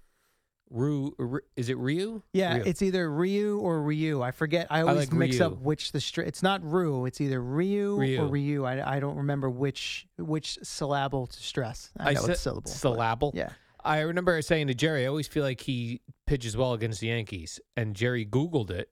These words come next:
Speaker 1: and
Speaker 2: Yeah.
Speaker 1: he does pitch well
Speaker 2: Yes.
Speaker 1: against the
Speaker 2: He does
Speaker 1: Yankees.
Speaker 2: have good numbers against the Yankees. That
Speaker 1: Very
Speaker 2: is
Speaker 1: good
Speaker 2: accurate.
Speaker 1: numbers.
Speaker 2: Yeah, yeah.
Speaker 1: And
Speaker 2: Well,
Speaker 1: he's chubby.
Speaker 2: see if they can get to
Speaker 1: Chubby
Speaker 2: him tonight.
Speaker 1: chaser.
Speaker 2: I would say
Speaker 1: You better
Speaker 2: that,
Speaker 1: hope so.
Speaker 2: I would say it this way. This would be the outlook as the,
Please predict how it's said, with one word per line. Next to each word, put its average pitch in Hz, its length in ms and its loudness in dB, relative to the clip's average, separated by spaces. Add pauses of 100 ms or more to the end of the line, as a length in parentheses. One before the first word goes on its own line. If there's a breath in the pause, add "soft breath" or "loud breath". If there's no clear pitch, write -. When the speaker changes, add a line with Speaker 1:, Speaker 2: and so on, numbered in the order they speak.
(120)
Speaker 1:
and 156 100 2
Speaker 2:
Yeah. 127 100 -2
Speaker 1:
he 127 160 -4
does 156 280 -2
pitch 170 200 2
well 113 200 0
Speaker 2:
Yes. 101 60 -2
Speaker 1:
against 101 200 -6
the 107 140 -6
Speaker 2:
He 143 100 0
does 147 240 0
Speaker 1:
Yankees. - 0 -
Speaker 2:
have 139 160 0
good 147 140 0
numbers 135 300 -4
against 131 260 -4
the 131 60 -6
Yankees. 120 340 -6
That 123 100 2
Speaker 1:
Very 143 120 2
Speaker 2:
is 170 60 2
Speaker 1:
good 156 100 2
Speaker 2:
accurate. 107 240 2
Speaker 1:
numbers. 104 260 -8
Speaker 2:
Yeah, 165 200 -2 (160)
yeah. 135 120 -6
Speaker 1:
And 202 80 -10 (560)
Speaker 2:
Well, 104 100 -4
Speaker 1:
he's 110 180 -4
chubby. 151 480 -4 (340)
Speaker 2:
see - 140 0
if 139 60 0
they 151 100 2
can 143 80 -2
get 131 160 4
to 170 60 2
Speaker 1:
Chubby - 20 4
Speaker 2:
him 175 80 2 (180)
tonight. 208 120 2
Speaker 1:
chaser. - 300 -8 (260 soft breath)
Speaker 2:
I 160 140 2
would 160 160 -2
say 196 160 2
Speaker 1:
You 120 80 2
better 151 140 4
Speaker 2:
that, 139 80 2
Speaker 1:
hope 190 220 2
so. - 140 0
Speaker 2:
I 170 120 4
would 190 140 0
say 208 200 0
it 170 100 -6
this 202 160 -4
way. 175 100 -4
This 165 140 -8
would 156 100 -14
be 165 80 -2
the 160 140 -2
outlook 156 400 -2
as 131 180 0
the, - 100 -4